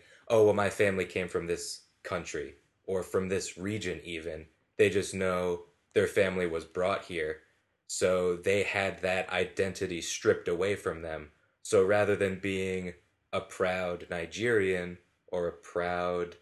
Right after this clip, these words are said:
Zimbabwean, they're just a proud African or a proud Black person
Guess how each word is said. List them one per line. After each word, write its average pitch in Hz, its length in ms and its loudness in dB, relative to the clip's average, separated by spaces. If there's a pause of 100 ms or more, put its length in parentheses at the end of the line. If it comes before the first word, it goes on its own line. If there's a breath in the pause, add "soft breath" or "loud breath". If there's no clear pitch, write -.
(160)
Zimbabwean, 90 1000 0 (520)
they're 98 140 6
just 95 340 0 (120)
a 101 80 2
proud 101 520 0
African 98 640 -2
or 85 140 -4
a 82 60 -4
proud 90 600 0 (580)
Black 104 320 2
person - 420 -6